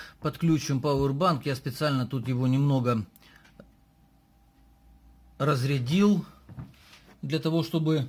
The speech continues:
максимальный ток взять. Ну, в общем, э, что, <laughs> что, скажем так, имею, на том и, э, протестируем. Давайте начнём, пожалуй, с порта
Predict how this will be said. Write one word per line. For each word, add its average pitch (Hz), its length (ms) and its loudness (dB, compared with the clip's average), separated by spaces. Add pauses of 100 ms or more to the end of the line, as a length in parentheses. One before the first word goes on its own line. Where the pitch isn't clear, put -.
(160)
максимальный 147 720 -6
ток 139 220 -6
взять. 127 260 -6
Ну, 202 280 -6
в 147 140 -12
общем, 156 440 -10
э, 135 220 -6
что, 180 460 -2 (160)
<laughs> 147 160 -4
что, - 300 0
скажем 151 380 -2
так, 156 220 -2
имею, 160 460 2 (580)
на 151 200 0
том 175 340 2
и, 165 260 -2
э, 143 200 -4
протестируем. 139 720 -2
Давайте 226 280 0
начнём, 202 360 4
пожалуй, 151 440 0
с - 160 -8
порта 143 680 0